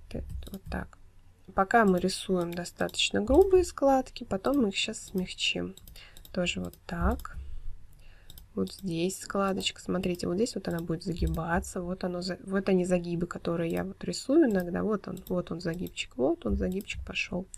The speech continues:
Так, вот здесь вот линия пойдёт, вот эта линия, вот она, смотрите, раз, два, три, четыре, пять, шесть. Вот здесь вот надо немножко опустить.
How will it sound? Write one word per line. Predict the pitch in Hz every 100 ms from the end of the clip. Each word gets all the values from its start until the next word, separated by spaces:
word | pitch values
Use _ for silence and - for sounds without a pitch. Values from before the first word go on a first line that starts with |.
| - - - - -
Так, | 180 175
вот | 294 285
здесь | 190 175 185 180 -
вот | 175 180
линия | 175 175 170 170
пойдёт, | - 180 180 - 185 - - - - - -
вот | 285 -
эта | 180 175 175
линия, | 170 170 170
вот | 165 165 -
она, | 180
смотрите, | - 185 180 185 - 180
раз, | 202 269 -
два, | 180 185 214 - - - -
три, | 185 208 -
четыре, | - - - 190 196 190 -
пять, | - 190 208 - - - _ - -
шесть. | - - 175 170 175 - - - - - - - - - - - - - - -
Вот | 190 196
здесь | 226 254
вот | 185 185
надо | 185 185
немножко | 180 175 - - 180
опустить. | - 180 - - 85 -